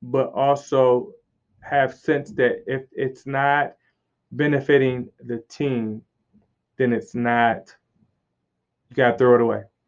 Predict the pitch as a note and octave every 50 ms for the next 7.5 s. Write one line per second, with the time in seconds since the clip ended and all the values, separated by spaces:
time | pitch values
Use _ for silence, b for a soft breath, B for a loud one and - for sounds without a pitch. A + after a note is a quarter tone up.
0 | _ _ _ _ _ _ _ _ _ _ _ _ _ _ _ _ _ _ - A2
1 | A2 G#2+ G#2+ - C#3+ C3+ C3 C3+ C3+ C3 A#2+ B2 B2+ A#2+ A#2+ - A#2 A2+ A2 G#2+
2 | - - B2 C3 C3 A#2+ B2+ B2 B2 A#2+ C3 C3 C3 C3 B2+ B2+ A#2+ A#2+ A#2+ -
3 | - D#3 D3+ D3 D3 D3 C#3+ C3+ C#3 B2 A#2+ A#2 A#2 - - - - - - C#3
4 | B2 A#2+ A#2+ A#2 B2 A#2+ A#2 - C#3+ C#3+ C#3+ C#3 C#3+ C3 B2+ - C#3+ C3 - -
5 | - - E3 D#3 D3+ D3 D3 D3 D3 - - b b b b b b b b _
6 | _ _ _ - - D3+ D#3 D#3 D3+ - D3+ C#3 C3+ C3+ C3 B2 A#2+ A#2 B2+ C3
7 | B2+ B2 A#2 G#2 - B2 B2 A2+ - -